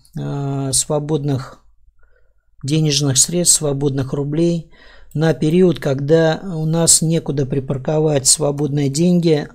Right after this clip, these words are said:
а в это время фондовый рынок растёт. То есть на росте фондового рынка я не вижу смысла покупать растущие акции, то есть нужно ждать именно каких-то коррекций и гл-, более глубоких падений, и только на,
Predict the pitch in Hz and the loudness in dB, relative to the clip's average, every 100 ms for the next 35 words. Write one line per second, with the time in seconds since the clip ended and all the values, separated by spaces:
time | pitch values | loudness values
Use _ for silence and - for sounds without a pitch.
0 | - 147 147 156 151 151 165 160 127 151 | -8 -4 -2 -2 -2 0 0 -2 -2 -4
1 | 139 143 139 151 147 135 139 131 151 131 | 0 2 2 2 0 -2 -2 0 -2 -2
2 | 139 131 151 147 160 156 - 127 165 147 | 0 0 0 0 2 2 0 -4 -4 0
3 | 147 151 175 170 143 143 147 147 147 156 | 2 2 0 -2 -4 -2 0 0 0 0
4 | 147 139 131 - - - - - - 165 | 2 2 0 -8 -20 -20 -20 -4 -2 2
5 | 175 147 131 131 127 165 151 147 131 - | 2 0 -4 -8 -4 -2 -2 0 0 0
6 | 147 - 156 160 - 135 143 131 160 160 | -4 -2 -2 0 -2 -4 -4 -4 -2 -4
7 | 151 139 131 151 143 160 147 143 143 139 | -2 -2 0 0 0 -2 -4 -2 0 -2
8 | 131 139 - 123 127 147 151 165 - 147 | -2 -6 -8 -10 -6 -4 -2 -2 -2 -2
9 | 139 143 131 139 147 147 135 135 135 139 | -4 -4 -4 -4 0 0 0 -2 -2 -4
10 | 127 - 143 139 165 160 143 143 143 156 | -6 -6 -4 -2 -2 -2 -2 -4 -6 -6
11 | 147 147 147 151 147 135 | -4 -6 -6 -4 -4 -6